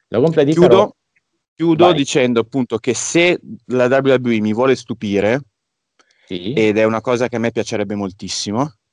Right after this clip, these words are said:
Speaker 2: ehm, Sheamus entra come sesto,
Speaker 1: Sì.
Speaker 2: fa due minuti in cui demolisce tutti e poi Drew McIntyre lo elimina subito a sangue freddo. Quindi Sheamus si incazza,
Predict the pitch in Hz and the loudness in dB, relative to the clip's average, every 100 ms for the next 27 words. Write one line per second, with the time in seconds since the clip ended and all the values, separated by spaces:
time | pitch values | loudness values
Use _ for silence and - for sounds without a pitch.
0 | _ _ - - - _ - 117 113 110 | _ _ -20 -20 -20 _ 0 2 2 2
1 | 107 104 104 101 101 101 101 101 98 101 | 2 2 0 0 -4 -8 -8 -8 -6 -8
2 | 104 - - - 180 160 - 147 135 135 | -10 -16 -8 -2 0 0 -2 -4 -4 -4
3 | 127 135 113 - 156 208 _ _ _ _ | -2 0 -2 -2 -4 -4 _ _ _ _
4 | _ _ _ _ _ - 101 143 156 160 | _ _ _ _ _ -12 -10 -6 -2 0
5 | 180 170 170 156 _ _ _ _ _ _ | 0 0 0 -2 _ _ _ _ _ _
6 | _ _ _ - 143 156 202 185 180 180 | _ _ _ -20 -6 0 2 2 -2 -4
7 | - 151 131 131 147 135 139 139 135 - | -4 -6 -4 -2 -2 2 2 2 -2 -2
8 | 147 135 131 _ - 185 214 _ _ _ | -6 -6 -8 _ -4 -4 -6 _ _ _
9 | _ _ _ _ _ _ _ 165 208 185 | _ _ _ _ _ _ _ -2 0 2
10 | 180 180 180 180 143 143 120 101 104 101 | 2 0 -4 -2 0 0 -2 -4 -6 -6
11 | 92 95 104 104 98 92 85 80 90 - | -8 -6 -6 -4 -6 -4 -4 -4 -10 -12
12 | _ _ _ _ _ _ _ _ _ _ | _ _ _ _ _ _ _ _ _ _
13 | _ _ _ - - 175 120 - 165 113 | _ _ _ -20 -2 2 2 2 2 0
14 | - 151 - 90 - 143 | 0 -4 -2 -4 -4 -4